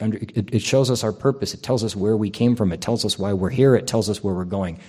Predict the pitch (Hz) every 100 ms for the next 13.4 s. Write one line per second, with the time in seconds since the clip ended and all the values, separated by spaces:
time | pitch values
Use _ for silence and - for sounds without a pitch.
0 | - - 185 170 156 156 156 151 156 156
1 | 156 147 147 175 113 - _ _ _ _
2 | _ _ _ 127 151 156 135 - 143 160
3 | 165 165 143 156 131 117 123 151 151 131
4 | 135 147 143 131 127 127 123 123 - 123
5 | - 117 95 76 - - _ - 104 139
6 | 156 139 143 135 127 131 123 120 - -
7 | 87 117 147 143 131 131 127 117 120 120
8 | - - 107 131 135 131 120 110 110 110
9 | - - _ 107 120 117 113 104 98 95
10 | - 92 85 85 85 87 - 85 87 -
11 | _ _ _ _ _ _ _ _ _ -
12 | 107 110 127 117 110 - 104 98 92 135
13 | 156 156 151